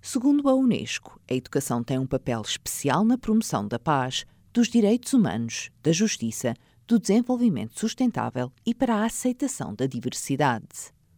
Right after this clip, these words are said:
Por isso, a educação para a cidadania global é uma das prioridades da iniciativa Educação,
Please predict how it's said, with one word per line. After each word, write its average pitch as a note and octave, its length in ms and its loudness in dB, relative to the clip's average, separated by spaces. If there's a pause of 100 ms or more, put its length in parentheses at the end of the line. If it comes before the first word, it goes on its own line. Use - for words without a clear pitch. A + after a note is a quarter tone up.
Por C3 180 -4
isso, A#2+ 320 -4 (260)
a - 80 -2
educação C3+ 480 0
para G#2 180 -4
a - 40 -8
cidadania C#3+ 640 -2
global C3+ 480 -2 (300)
é B3+ 80 2
uma C#4 180 4
das C4+ 160 0
prioridades A#3 760 0
da C#3+ 80 -2
iniciativa C3+ 680 -4
Educação, A#2+ 640 -4